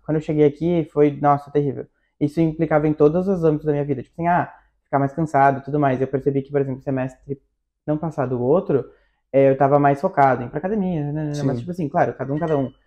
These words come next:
Speaker 1: É, mas eu me sentia melhor, sabe? Eu me sentia mais produtivo, esse tipo de coisa. Então, esse
Speaker 2: Uhum.
Speaker 1: semestre eu comecei a tentar voltar aos poucos,
Speaker 2: Com a
Speaker 1: porque eu
Speaker 2: rotina.
Speaker 1: ficava mais,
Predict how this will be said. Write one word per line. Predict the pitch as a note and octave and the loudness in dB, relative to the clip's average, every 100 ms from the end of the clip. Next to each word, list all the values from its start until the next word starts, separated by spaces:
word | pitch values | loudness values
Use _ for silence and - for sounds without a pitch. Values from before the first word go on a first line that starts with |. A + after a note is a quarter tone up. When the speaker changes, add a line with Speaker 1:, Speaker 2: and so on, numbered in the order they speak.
| _ _ _ | _ _ _
Speaker 1:
É, | C#3 C#3+ C#3 C3+ B2 - | 0 2 2 0 -4 -4
mas | C#3 C3+ C3+ C3+ C3 C3 - _ _ | -2 0 0 0 -4 -6 -16 _ _
eu | D3 D#3 | 4 4
me | D#3 | 2
sentia | E3 D3+ | -4 -2
melhor, | D#3+ D#3+ C3+ | 0 2 2
sabe? | - C#3 B2 | 2 0 0
Eu | |
me | B2+ | -6
sentia | C#3 C3+ | -8 -8
mais | B2 | -6
produtivo, | D#3 G#3 G#3 F3+ D3+ C3 | -2 -2 -2 -2 -2 -2
esse | C3+ | -8
tipo | C#3+ | -12
de | D#3 | -4
coisa. | C3 B2+ | -4 -4
Então, | C3 | -6
esse | B2+ C3+ | -6 -4
Speaker 2:
Uhum. | |
Speaker 1:
semestre | B2+ C3 C#3 D3+ | -2 -2 -2 -2
eu | |
comecei | C#3+ C#3 C#3 C#3 | -2 -4 -4 0
a | C#3 C#3 - _ _ - | 0 0 -10 _ _ -4
tentar | D3 C#3+ C#3 C#3+ | 0 4 4 4
voltar | C#3+ C#3+ C3+ C3 C#3 C#3 | 4 2 2 4 4 4
aos | C3+ C#3 | 2 -2
poucos, | B2+ C3+ C#3+ | -2 -2 -4
Speaker 2:
Com | A#2+ | -6
a | |
Speaker 1:
porque | A2+ | 0
eu | C#3 | 0
Speaker 2:
rotina. | - D3+ | 2 2
Speaker 1:
ficava | C#3 C#3 | 4 2
mais, | C3+ C3 C3+ B2+ - | 0 0 -2 -4 -14